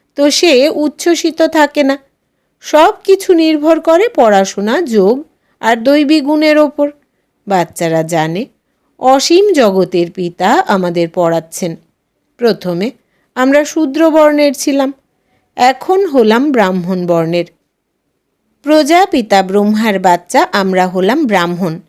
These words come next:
এটা অনেকেই ভুলে যায়। যখন তোমরা বাবাকে স্মরণ করো, তো ব্রহ্মাকেও স্মরণ করতে হয়। আমরা ব্রাহ্মণ কুলের, এটারও নেশা চড়ে। ভুলে গেলে তো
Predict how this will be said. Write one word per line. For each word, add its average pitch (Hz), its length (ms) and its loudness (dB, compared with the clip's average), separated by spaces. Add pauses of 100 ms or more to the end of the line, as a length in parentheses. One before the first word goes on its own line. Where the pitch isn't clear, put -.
(480)
এটা 311 300 2
অনেকেই 214 540 0
ভুলে 185 300 0
যায়। 165 260 -2 (580)
যখন 226 520 0
তোমরা 202 340 2
বাবাকে 175 560 -2
স্মরণ 214 480 -2
করো, 220 340 0 (540)
তো 269 280 4
ব্রহ্মাকেও 285 720 0
স্মরণ 302 400 0
করতে 285 380 -2
হয়। 285 220 0 (680)
আমরা 294 280 2
ব্রাহ্মণ 277 540 0
কুলের, 170 340 0 (720)
এটারও 294 480 2
নেশা 262 400 2
চড়ে। 160 320 -2 (720)
ভুলে 302 360 2
গেলে 233 280 2
তো 240 220 2